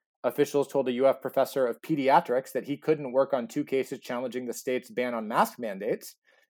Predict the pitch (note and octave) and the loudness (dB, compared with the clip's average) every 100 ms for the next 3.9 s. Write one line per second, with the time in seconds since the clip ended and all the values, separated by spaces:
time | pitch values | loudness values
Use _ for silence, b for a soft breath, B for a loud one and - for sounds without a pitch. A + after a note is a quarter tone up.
0 | _ B2 C#3 - B2 C#3+ C3 B2+ C3 B2 | _ -4 -2 -2 -2 -2 -2 -2 -2 -2
1 | A#2 B2 A#2+ C3 A#2 A2+ B2 - A#2 A#2 | -2 -2 -2 -4 -4 -6 -6 -2 -2 0
2 | A#2 A2+ A2+ A2+ A#2 A2+ G#2+ A2+ A2 A#2 | -2 -2 -2 -4 -6 -6 -8 -8 -6 -6
3 | A2+ A2+ A#2 B2+ A2+ G#2+ - B2+ A#2+ | -6 -4 -4 -4 -6 -6 0 0 0